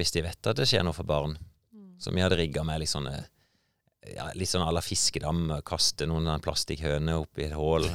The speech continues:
Speaker 1: <laughs> kaste ertepose. Vi hadde, um, en sånn basseng der du, en person sitter, og så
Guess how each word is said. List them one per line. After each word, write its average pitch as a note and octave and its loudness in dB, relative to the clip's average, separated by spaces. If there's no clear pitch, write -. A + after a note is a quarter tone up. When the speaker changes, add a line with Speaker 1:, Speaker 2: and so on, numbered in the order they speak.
Speaker 1:
<laughs> - -12
kaste - -2
ertepose. E2+ 0
Vi D#2+ 2
hadde, D#2+ 2
um, D2+ 0
en E2 -2
sånn E2 4
basseng D#2+ 2
der D#2 4
du, D#2 4
en D#2+ -6
person D#2+ -2
sitter, - -4
og - -16
så E2 0